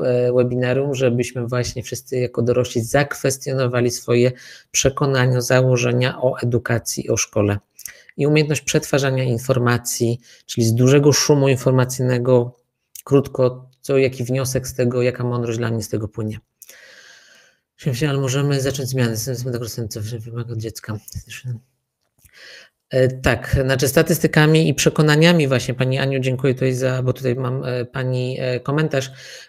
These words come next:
Rodzice się kierują statystykami, bo się kierują przekonaniami, które pokazałem wcześniej, przepraszam, nawet nie pokazałem, tylko wyśmiałem,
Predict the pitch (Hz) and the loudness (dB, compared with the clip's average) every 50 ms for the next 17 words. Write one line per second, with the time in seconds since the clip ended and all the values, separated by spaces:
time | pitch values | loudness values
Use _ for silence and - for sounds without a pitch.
0 | _ - - - 135 131 127 147 175 - - 180 - - 180 170 - - - 151 | _ -20 -8 0 2 2 4 2 2 2 0 0 2 2 0 -2 -2 -2 0 4
1 | 143 143 156 175 175 160 151 147 151 - - - - _ _ _ _ _ - - | 6 8 8 8 6 6 4 0 -2 -6 -10 -16 -20 _ _ _ _ _ -12 -6
2 | - - 135 131 131 156 131 - 151 - - 127 117 110 113 127 156 196 254 240 | 0 0 0 2 2 0 0 2 0 0 2 2 2 2 2 0 0 0 0 0
3 | 151 113 113 120 117 147 156 - - - 185 - - 170 147 131 131 139 156 160 | -2 -2 0 2 2 2 4 2 0 -2 -4 0 0 2 2 2 0 0 -2 -4
4 | 156 - - - 170 160 165 - 175 165 170 170 175 180 175 151 127 117 110 - | -4 -6 -2 0 0 0 0 0 -2 0 0 0 2 2 2 2 0 -2 -6 -6
5 | - - 131 131 127 131 131 - 139 127 139 143 143 131 131 - - 120 - - | -4 0 0 0 0 0 -2 -2 -2 0 0 0 -2 -2 -4 -4 -6 -6 -4 -6
6 | 151 135 - 131 - - 131 - 143 135 127 131 - 147 139 156 147 - 123 127 | -8 -8 -8 -4 -2 -2 -2 0 0 -2 -2 -2 -2 -2 -2 -2 -2 0 -2 -2
7 | 131 131 127 131 139 127 135 139 - - 147 131 127 131 143 165 196 208 | -2 -4 -4 -6 -6 -4 -4 -4 -4 -6 -6 -4 -2 -2 -2 -2 -4 -6